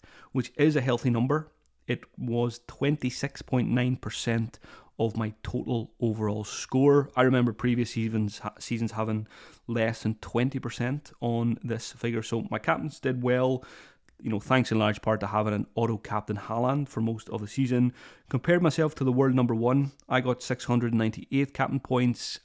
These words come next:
Ali got seven hundred and fifty-eight. So sixty more points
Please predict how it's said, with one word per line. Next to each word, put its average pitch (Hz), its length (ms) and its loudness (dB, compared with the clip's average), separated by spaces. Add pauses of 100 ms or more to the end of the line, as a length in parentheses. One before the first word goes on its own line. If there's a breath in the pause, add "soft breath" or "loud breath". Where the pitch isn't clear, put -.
Ali 120 640 0
got 113 400 -2
seven 117 460 0
hundred 113 340 0
and - 140 -6
fifty-eight. - 920 -6 (320 loud breath)
So - 140 -8
sixty - 460 -2
more 131 160 4
points - 600 -2